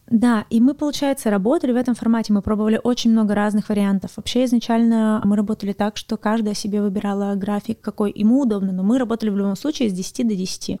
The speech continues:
И вот вообще без вопросов, да. У меня были графики а-ля, что я в неделю работала, там, три дня работаю, выходной, два дня работаю, выходной, там, или наоборот, там, два выходных, как-то вот миксовалось. В какой-то момент,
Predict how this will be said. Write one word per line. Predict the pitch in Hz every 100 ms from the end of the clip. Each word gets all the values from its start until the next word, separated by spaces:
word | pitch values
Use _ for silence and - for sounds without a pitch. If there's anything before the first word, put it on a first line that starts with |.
| _
И | 233 247
вот | 208 202
вообще | - - 269 247
без | 208 208
вопросов, | 196 180 170 -
да. | 180 202 233 _
У | - 208
меня | 208 208 220 220 -
были | 196 220 214
графики | 208 202 214 - - - 208
а-ля, | 214 202 202 196
что | - 202
я | 196
в |
неделю | 196 202 208 214 202
работала, | 190 196 196 196
там, | 196
три | - 240
дня | 214 214
работаю, | 202 190 254 269 214
выходной, | 196 185 202 185 202 233
два | 214 208 208
дня | 202
работаю, | 196 180 220 220 202
выходной, | 196 - 202 202 190
там, | 175 185
или | 196
наоборот, | 208 202 202 185
там, | - -
два | 185 196 196
выходных, | 185 190 185 185
как-то | - 202 -
вот | 185 -
миксовалось. | 214 - 214 208 - -
В |
какой-то | - 294 330
момент, | 277 254 311